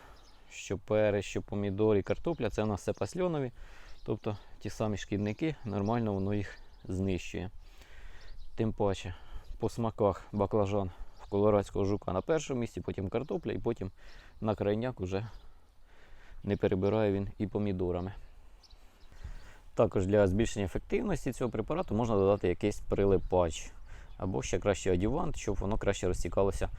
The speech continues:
на листку і попадало на наших шкідників, тому що жуком це не так критич-, критично. Якщо ми обробляємо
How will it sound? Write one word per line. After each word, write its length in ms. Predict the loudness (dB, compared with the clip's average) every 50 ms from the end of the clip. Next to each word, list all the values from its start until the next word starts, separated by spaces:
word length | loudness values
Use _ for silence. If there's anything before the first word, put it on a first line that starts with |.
| -12 -12 -14 -12 -8
на 120 | -4 0 2
листку 580 | 2 2 0 0 -4 -2 2 2 2 2 2 -2 -4 0 4 4 4
і 340 | 6 4 4 4 4 2 0 -2 -2
попадало 520 | -2 4 8 10 10 10 10 8 8 6
на 360 | 6 6 4 4 4 2 0 -4 -8 -10 -14 -14 -14 -10 -4
наших 300 | 0 0 0 0 0 -4
шкідників, 460 | -2 0 0 0 0 2 2 0 0
тому 180 | 2 0 0 0
що 200 | 0 -2 -4 -4 -4 -6 -8 -8 -6 -2
жуком 300 | 0 2 2 2 2 0
це 120 | 0 0 0
не 100 | 0 0
так 180 | -2 -2 -4
критич-, 460 | 0 -2 -2 0 0 0 0 0 -2 0 2
критично. 600 | 4 6 6 6 6 4 2 2 4 4 4 4
Якщо 260 | 4 4 4 2 2
ми 120 | 4 6 6
обробляємо 640 | 6 8 6 6 8 8 8 8 6 6 2 0